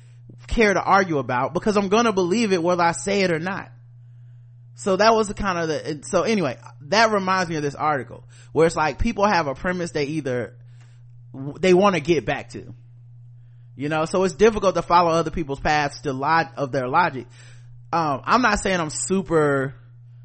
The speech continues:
open-minded, 'cause I don't feel like I am super open-minded,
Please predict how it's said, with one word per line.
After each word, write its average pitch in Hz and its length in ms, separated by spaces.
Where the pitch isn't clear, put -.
open-minded, 156 920
'cause 151 140
I 147 100
don't 143 300
feel 139 140
like 135 160
I 123 200
am 127 240
super 135 260
open-minded, 139 600